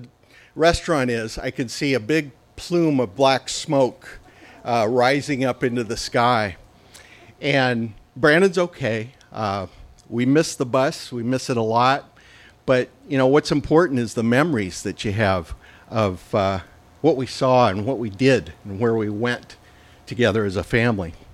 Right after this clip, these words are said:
Couple years later, um, got a promotion, moved down here to San Diego, and new job, nice new home, got a new car in the deal and everything.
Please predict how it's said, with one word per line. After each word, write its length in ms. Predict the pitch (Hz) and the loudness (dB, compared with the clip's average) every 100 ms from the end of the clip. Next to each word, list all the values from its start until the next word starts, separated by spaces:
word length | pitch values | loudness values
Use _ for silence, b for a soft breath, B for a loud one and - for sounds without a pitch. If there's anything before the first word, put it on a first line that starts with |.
| - - _ _ _ _ _ _ _ _ _ _ - B B B B B _ | -20 -20 _ _ _ _ _ _ _ _ _ _ -20 B B B B B _
Couple 160 | 143 151 | -2 2
years 180 | 156 147 | 4 4
later, 360 | 151 151 123 - - - 113 | 6 6 4 -2 -14 -20 -14
um, 520 | 113 110 107 101 98 - | -8 -6 -6 -8 -14 -12
got 100 | - | -4
a 40 | 147 | -4
promotion, 480 | 175 180 180 113 107 | -2 0 0 -4 -4
moved 180 | 139 | -2
down 220 | 123 143 147 | 2 2 4
here 160 | 160 | 2
to 60 | 143 | 0
San 240 | - 147 | 0 0
Diego, 520 | 143 143 156 151 95 92 - _ B B B | 2 4 4 2 -2 -6 -20 _ B B B
and 560 | - 127 117 113 110 104 - _ 110 | -4 0 2 2 0 -4 -10 _ 0
new 140 | 151 | 0
job, 580 | 131 139 135 139 143 127 127 - _ _ _ - | 2 2 4 4 2 -2 -12 -20 _ _ _ -12
nice 300 | 107 123 139 | -10 -8 -4
new 140 | 135 | -4
home, 560 | - 139 131 131 127 123 - | -2 2 4 4 2 -4 -6
got 160 | 107 | -4
a 40 | 104 | -4
new 100 | 113 | -6
car 340 | - 117 123 | -4 2 4
in 120 | 127 | 4
the 40 | 120 | 2
deal 320 | 110 123 127 | 0 0 0
and 120 | 110 | 0
everything. 460 | 117 123 120 123 | -2 -4 -2 -2